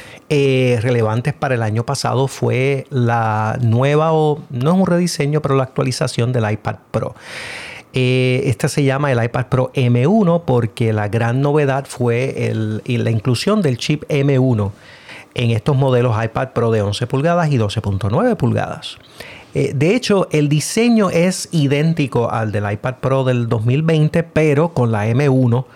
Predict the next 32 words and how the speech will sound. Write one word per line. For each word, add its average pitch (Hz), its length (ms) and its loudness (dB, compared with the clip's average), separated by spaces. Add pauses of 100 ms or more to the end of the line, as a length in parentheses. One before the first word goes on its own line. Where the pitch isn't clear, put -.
(540)
pues 120 160 2
obviamente 123 640 2
el 113 100 2
performance 123 640 0
del 123 160 0
C 127 220 -2
P 135 280 2
U 202 180 2
y 135 100 2
el 110 100 0
G 117 140 0
P 151 240 2
U 135 180 0
era 123 340 0
en 110 200 0
muchos 185 400 2
aspectos, 123 800 -4 (1000)
eh, 135 380 2 (400)
un 185 320 4
gran, 175 420 2 (180)
una 147 160 2
mejora 143 420 2 (320)
significativa. 147 1000 0
Dicen 110 300 -2
que 151 80 0
hasta 131 160 -2
un 127 100 0
cincuenta 123 600 0
por 131 160 -2
ciento 131 320 -2
más 110 160 -4
rápida 113 460 -2